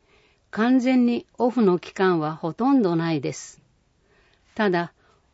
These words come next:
オンの状態を続けつつ、隙間時間にスポーツをしたり、銭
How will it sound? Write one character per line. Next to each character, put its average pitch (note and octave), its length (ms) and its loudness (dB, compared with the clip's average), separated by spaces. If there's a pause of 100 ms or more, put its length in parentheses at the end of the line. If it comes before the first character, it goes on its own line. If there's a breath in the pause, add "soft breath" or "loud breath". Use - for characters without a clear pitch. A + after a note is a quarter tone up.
オ B3+ 160 2
ン C4 120 8
の F#3+ 140 4
状 F3+ 240 0
態 F#3+ 300 -2
を F#3+ 140 -2
続 F#3+ 280 -4
け G#3 160 -2
つ - 140 -14
つ、 - 240 -10 (480 soft breath)
隙 - 300 0
間 A#3 180 4
時 G#3+ 120 -4
間 F3+ 280 2
に D#3+ 240 0
ス - 160 -14
ポ A#3 180 0
ー G#3 40 -2
ツ F3+ 160 -6
を D#3+ 80 -2
し - 120 -12
た F3+ 160 -6
り、 D3 180 -6 (340 soft breath)
銭 C#4+ 320 4